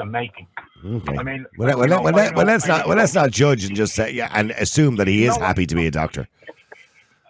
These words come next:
Speaker 1: Uh, but, but that's what, you see, I'm, I'm quite happy to assume that he is happy. But my point is, look, I kn-, I know numerous people. Like, I, I'm, I, I'm, I'm just a humble tradesman. I'm very happy with the trade I have. I know bricklayers, I know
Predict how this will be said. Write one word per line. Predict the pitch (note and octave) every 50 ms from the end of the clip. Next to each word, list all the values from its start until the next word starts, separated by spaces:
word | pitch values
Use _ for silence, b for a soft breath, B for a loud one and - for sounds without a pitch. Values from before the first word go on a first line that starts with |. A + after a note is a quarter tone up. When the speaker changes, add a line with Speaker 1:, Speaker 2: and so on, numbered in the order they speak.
| _ _
Speaker 1:
Uh, | F#3+ F#3+ - - - - F3 - _ _
but, | G3+ F#3+ E3 - -
but | - D3+ -
that's | G3 G3 - -
what, | - - - - _ _
you | D#3+ D3+ -
see, | - D3 C#3+ - _ _ _ _ _ _ -
I'm, | D#3+ D3+ D3 C#3 B2 _ -
I'm | D#3+ - E3+ D#3
quite | - _ - F3 D3+ C#3+ -
happy | C#3+ C#3 C3+ - B2 G2+ -
to | A#2
assume | G#2+ - - B2+ B2+ A2+
that | G2+ F#2+ F#2
he | F#2+ D#3
is | G#3 A#3+ A3 C3+ - -
happy. | A2+ A2 G2+ _ G2+ F#2+
But | G#2+ B2 _ -
my | D3+ D3
point | C#3+ - - G3 G#3 G#3 - _
is, | C3+ A#2 G#2 F#2+ _ _ _ _ _ _ _ _ _ -
look, | F3 E3 -
I | G3+
kn-, | G3+ G3 F3+ E3 - -
I | E3 E3+
know | E3 D3+ D3 C#3 C3
numerous | B2+ B2+ C3+ C#3+ D3+ D#3+ D#3 D3 C3 A#2 - - _
people. | B2 A#2+ G#2 A#2 A2 G#2+
Like, | A#2 B2 -
I, | G#3 G#3+ F#3 F#3 -
I'm, | G3 F#3+ G3 - - -
I, | G3 F#3+ F3+ - _ F#3+
I'm, | F#3 F3 D#3 - _ -
I'm | G#3 F#3
just | D3+ D3+ -
a | G#2
humble | - A2 A#2 G#2 F#2 E2+
tradesman. | - G#2+ G#2+ A#2 G#2 F2+ F2 D#2+ D#2+ _ _ _ _ _ _ _ _ -
I'm | - A#3+
very | G3+ G#3 E3+ D3+
happy | C3+ D3+ C#3+ - B2
with | A2+ A#2+ G2+
the | G2+
trade | F#2 - A2 F#2+ G2 G2 F#2+
I | G2
have. | G2 G#2 G#2+ A2+ G#2+ _ _ _ _ _ _
I | D3+ D#3
know | D3 C#3 C3 B2
bricklayers, | G2+ G#2+ C3 C#3 C#3 - B2+ C3 B2+ C3 C3 - A2+ A2
I | A2 A2+
know | A2+ A2 A2 G#2+ G2+